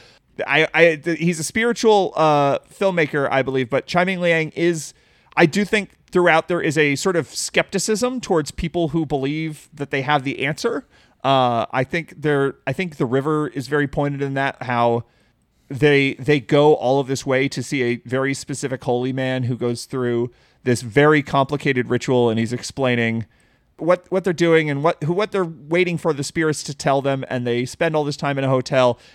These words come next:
and after the sort of climactic, humiliating, uh, very ambivalently, uh, constructed, uh, incest scene, they get a call, and the guy says, "You should go see a doctor."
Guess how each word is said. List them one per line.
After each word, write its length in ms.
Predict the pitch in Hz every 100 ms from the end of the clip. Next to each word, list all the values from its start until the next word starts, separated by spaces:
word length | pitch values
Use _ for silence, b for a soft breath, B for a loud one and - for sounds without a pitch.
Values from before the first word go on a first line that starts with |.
| -
and 440 | 127 123 120 113 _ _ 151
after 340 | 156 - 165
the 120 | 143
sort 260 | 131 160 143
of 180 | 123 -
climactic, 720 | 156 143 135 135 - 135 -
humiliating, 1000 | - 147 139 143 143 135 127 123 123 - -
uh, 340 | 113 107 104
very 580 | 113 160 165 147 139 - _ _ _ -
ambivalently, 1080 | 135 - 170 160 147 135 - 127 123 117 -
uh, 380 | 113 110 107 104 _
constructed, 640 | - 131 170 147 160 127 107
uh, 220 | 117 113 107
incest 540 | 190 175 - 147 120 -
scene, 380 | 135 120 117 120 b b b
they 120 | 156 156
get 120 | 147
a 40 |
call, 460 | - 156 139 123 -
and 160 | 135 127
the 60 |
guy 180 | 131 135
says, 420 | 127 160 131 120
"You 100 | 151
should 140 | 156 -
go 80 | 131
see 140 | 135
a 40 | 107
doctor." 420 | 104 98 -